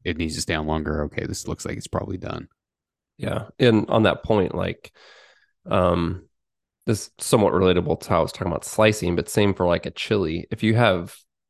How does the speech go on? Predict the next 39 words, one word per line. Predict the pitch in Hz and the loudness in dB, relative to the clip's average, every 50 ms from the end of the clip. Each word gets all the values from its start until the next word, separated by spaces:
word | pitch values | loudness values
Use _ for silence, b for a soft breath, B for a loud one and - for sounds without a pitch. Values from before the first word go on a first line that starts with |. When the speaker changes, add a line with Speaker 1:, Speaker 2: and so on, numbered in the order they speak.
| - | -4
Speaker 2:
something | - 113 101 95 92 90 | -2 0 0 0 0 0
with, | 87 90 - - | -2 -2 -4 -6
say, | - - 95 87 | -4 -4 -4 -4
ground | 82 76 90 87 85 87 87 87 | -2 -2 -2 0 0 0 0 -2
meat | 87 90 - - _ | -2 -2 -2 -4 _
in | - - 85 85 | -6 -4 -2 -2
it, | - - | -4 -4
'cause | - 107 87 | -4 -4 -4
that's | 82 80 - - | -2 -4 -4 -4
something | - 90 85 - 92 | -6 -6 -6 -6 -6
for | - - 87 | -6 -4 -2
me | 90 92 92 | -2 0 -2
is | 92 - | -2 -2
incredibly | 78 - - - 90 82 78 80 | -6 -4 -2 -2 -2 0 -2 -4
common. | - - 92 95 92 85 82 - - b b b b b b b b b b b _ _ _ _ _ _ _ _ _ - | -2 0 2 2 2 2 0 -2 -6 b b b b b b b b b b b _ _ _ _ _ _ _ _ _ 0
I-, | 113 - - - | 0 0 0 0
if | 120 110 - 117 | -2 0 4 4
I | 120 139 | 4 4
s-, | 135 - - - - | 2 0 -4 -4 -2
if | - 110 113 | 0 2 4
I | 113 135 | 4 4
make | 135 107 98 98 101 104 - 104 | 4 4 4 4 4 2 2 0
a | 90 | 0
meal | 90 92 92 95 98 98 92 87 90 87 85 87 - - _ _ _ _ - | 0 -2 -2 -2 0 2 2 2 0 0 -2 -4 -6 -8 _ _ _ _ -8
and | - 101 95 90 90 90 95 | -4 -2 -2 0 0 2 4
notice | 98 98 98 104 98 - - - | 4 4 4 2 0 -2 -4 -8
any | - 95 92 87 82 | -4 -4 -2 -2 -2
large | - - 87 90 87 95 - - - - _ | -2 0 0 0 0 -2 -4 -10 -12 -12 _
chunks, | - - - 95 - 131 - - - | -12 -8 -4 -4 -4 -4 -6 -6 -6
I'm | - 101 | -4 -4
trying | - - - 127 123 95 | -2 0 2 4 4 4
to | 85 | 2
break | - - 87 90 87 - - | 0 0 0 0 0 0 0
those | 92 90 90 95 - | 0 0 0 0 0
up | 85 87 90 - | 0 0 0 -2
and | 92 - - | -6 -8 -8
spread | - - - 92 90 82 | -10 -8 -2 -2 0 0
'em | 71 - 82 | 0 0 0
out. | 78 78 76 76 - - _ | 0 0 0 0 -2 -6 _